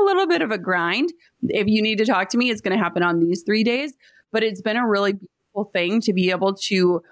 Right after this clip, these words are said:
look at my calendar, look at my rhythm, think about, like, the energy that I have and different times of the month as a woman and just different things like that. And really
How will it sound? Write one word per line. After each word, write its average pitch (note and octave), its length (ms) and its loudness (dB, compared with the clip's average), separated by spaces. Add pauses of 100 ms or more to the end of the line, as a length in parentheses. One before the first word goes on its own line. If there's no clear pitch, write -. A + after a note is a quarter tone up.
(120)
look G#3+ 240 0
at C#4 60 -2
my G#3+ 160 -2
calendar, F3 420 0
look G3 240 0
at A3+ 60 -2
my G3 120 -2
rhythm, F3 500 0
think A3+ 240 -4
about, G3+ 260 -2
like, F3 200 -2
the G#3 120 -2 (100)
energy G#3+ 560 0
that F3+ 180 0
I F3+ 100 2
have F3 460 -2
and E3+ 180 -6 (180)
different F#3+ 300 -2
times A3 260 0
of A#3 80 -4
the B3+ 80 -4
month C4 320 2
as F#3+ 140 0
a G#3+ 60 2
woman B3+ 340 0
and F#3+ 100 -2
just G#3 180 -2
different C4 280 0
things A3 160 0
like F#3 160 -4
that. F3 280 -2
And F#3 200 -4 (320)
really B3 340 0